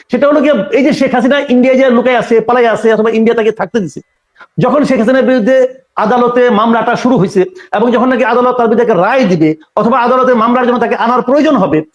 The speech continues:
তখন কিন্তু সারা দুনিয়ার কাছে ইন্ডিয়া কিন্তু একটা, মানে, আপনার বেকায়দায় ছিল একদিন। তারা বলতে পারতো না যুক্তি দিয়ে বুঝাতে পারতো না যে কেন তারা শেখ হাসিনাকে ফেরত দিচ্ছে না।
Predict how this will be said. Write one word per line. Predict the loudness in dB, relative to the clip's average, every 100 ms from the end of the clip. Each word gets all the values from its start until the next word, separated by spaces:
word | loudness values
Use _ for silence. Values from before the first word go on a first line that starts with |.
| _ -6
তখন | -2 0 0
কিন্তু | 0 0
সারা | 0 0
দুনিয়ার | 2 2 2
কাছে | -2 -4 -6 -8 _ _ -4
ইন্ডিয়া | 0 2 2
কিন্তু | 2 2 0
একটা, | 0 -2
মানে, | -2 -4 -4 -2
আপনার | 0 0
বেকায়দায় | -2 0 0 0
ছিল | -2
একদিন। | -2 -4 -8 _ _ _ _ _ _ -4
তারা | -2
বলতে | 0 2
পারতো | 0 0
না | -2 -4 -10 _ _ -4
যুক্তি | 0 0 2
দিয়ে | 2
বুঝাতে | 2 2
পারতো | 0 -2
না | -2 -4 -8 -4
যে | -4
কেন | -2 0 0
তারা | 0 -2
শেখ | -2 -4
হাসিনাকে | -2 -4 -2 -4 -6 _ _ _ -4
ফেরত | -2
দিচ্ছে | 0 -4 -2
না। | -6 -6